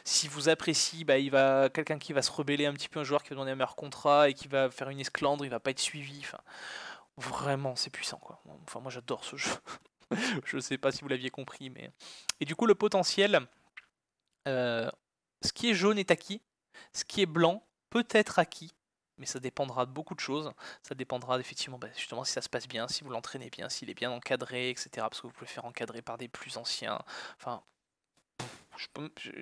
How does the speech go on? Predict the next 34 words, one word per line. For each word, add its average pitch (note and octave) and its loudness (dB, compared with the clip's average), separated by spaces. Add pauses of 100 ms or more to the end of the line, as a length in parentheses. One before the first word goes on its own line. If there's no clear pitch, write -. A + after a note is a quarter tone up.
(160)
je, D3+ -6
je C#3+ -4
vais F3 8
en G3 2
oublier G3+ 2
des F3+ 0
tonnes, D#3+ 2
il C#3 -8
y C3 -12
en C3 -6
a B2+ -6
trop - 0
à D#3 6
vous C#3 -10
dire. B2 -6
Je B2+ -12
sais - -6
pas F3 2
comment, D3+ -4
s'il - -6
y - -6
a C#3+ -12
des C#3 -6
gens E3 -6
sur - -8
YouTube C#3 -14
qui - -12
savent C3+ -10
faire B2 -4
une C3 -10
présentation E3+ -4
de D#3 -12
ce - -10
jeu D3 -8